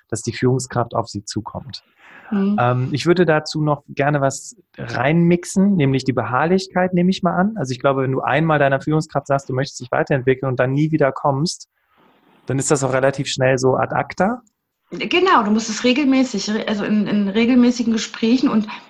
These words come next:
Speaker 2: äh, eine gute Führungskraft hat mit dir regelmäßig Gespräche
Speaker 1: Mhm.
Speaker 2: und da muss es immer wieder thematisiert werden.
Speaker 1: Ja, oder du sorgst halt dafür, dass die gute Führungskraft mit dir regelmäßig Gespräche hat.
Speaker 2: Genau. <laughs>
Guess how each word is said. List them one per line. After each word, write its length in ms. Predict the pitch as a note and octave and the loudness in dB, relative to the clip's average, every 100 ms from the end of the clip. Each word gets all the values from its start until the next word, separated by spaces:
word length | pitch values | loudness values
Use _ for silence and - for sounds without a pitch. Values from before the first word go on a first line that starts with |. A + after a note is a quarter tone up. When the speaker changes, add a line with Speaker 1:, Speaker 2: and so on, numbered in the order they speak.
| - - | -18 -10
Speaker 2:
äh, 100 | - | 2
eine 140 | A3+ | 4
gute 240 | G#3+ B3+ A#3+ | 4 2 2
Führungskraft 680 | A#3 A#3 A#3+ - G#3+ - | 2 2 0 -2 -4 0
hat 180 | - - | -2 2
mit 280 | C4+ C4+ - | 0 0 -4
dir 180 | C4+ C4 | -4 0
regelmäßig 640 | C4 C4+ B3+ C4 C4 - | 0 2 4 4 0 -8
Gespräche 540 | - - B3+ C#4 E4 - _ - - - | -10 -4 -4 -4 -8 -14 _ -20 -14 -6
Speaker 1:
Mhm. 160 | G3 | -2
Speaker 2:
und 120 | G3+ F#3+ | 0 2
da 200 | G3+ - | 2 2
muss 240 | A3 A#3 | -4 -4
es 100 | A3+ | -4
immer 200 | - A3+ | 0 2
wieder 180 | A3+ A#3 | 2 2
thematisiert 680 | A#3 A3+ A3 A3 F#3+ F#3+ - | 0 0 0 -2 -2 -2 -4
werden. 400 | E3+ F3+ F#3+ _ _ _ _ _ | -6 -6 -8 _ _ _ _ _
Speaker 1:
Ja, 180 | A#2 G#2+ | -2 -2
oder 240 | A#2+ B2+ C#3+ | 0 0 2
du 160 | D3 | 0
sorgst 340 | C3+ C#3+ C#3+ C#3+ | 2 0 0 -2
halt 140 | B2+ | 0
dafür, 220 | B2 B2 | 0 0
dass 160 | B2 B2 | 0 -2
die 120 | A#2+ | -4
gute 240 | B2 B2 | -2 -2
Führungskraft 540 | A#2+ B2 B2 B2 B2+ B2 | -2 0 -2 -2 -4 -4
mit 140 | G#2+ | 0
dir 120 | A#2 | 2
regelmäßig 460 | A2+ A2+ G#2+ G#2+ - | 2 2 0 -2 -6
Gespräche 480 | - - G2+ G2 F2 | -12 -4 -2 -2 -6
hat. 180 | F2 - | -8 -8
Speaker 2:
Genau. 480 | A#3 - G4 E4 C4+ G#3+ G#3+ D#4 | -4 2 4 4 2 -2 -6 0
<laughs> 680 | A#3+ A3+ - D3 - C3+ | 0 0 0 -2 -2 -4